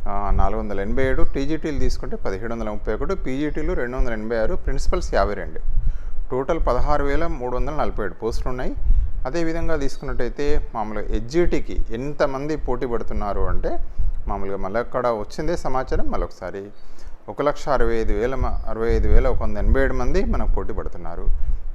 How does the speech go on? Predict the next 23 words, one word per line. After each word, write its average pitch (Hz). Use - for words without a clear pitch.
పీఈటీలు 139
ఇరవై 127
ఆరు 139
వేల 135
మూడు 127
వందల 123
ముప్పై 113
ఐదు 107
మందికి 107
పోటీ 120
పడుతున్నారు. 120
స్కూల్ 147
అసిస్టెంట్లకు 147
రెండు 135
లక్షల 131
పది 95
వేలు, 113
టీజీటీకి 143
ఒక 117
లక్ష 117
ఇరవై 107
ఏడు 107
వేలు, 107